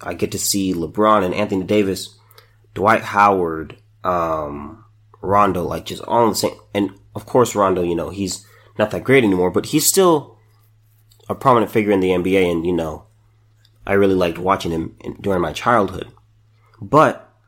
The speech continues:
I get to this, I get to Staples Center. Uh, I'm talking, laughing, you know, looking around, everything's going great.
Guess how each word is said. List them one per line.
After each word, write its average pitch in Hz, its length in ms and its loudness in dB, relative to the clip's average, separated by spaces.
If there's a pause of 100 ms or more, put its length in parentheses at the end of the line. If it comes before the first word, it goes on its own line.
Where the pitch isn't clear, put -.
(580)
I 113 120 0
get 143 200 2
to 147 100 -8
this, 110 200 -6
I 107 80 -2
get 135 240 0
to 120 240 0
Staples - 420 -2
Center. 95 280 -2 (3250)
Uh, 101 500 4
I'm 92 160 -6
talking, 127 680 2
laughing, 113 640 4
you 107 80 4
know, 90 200 4
looking 107 300 2
around, 101 560 4
everything's 92 360 0
going 82 320 -2
great. 110 480 2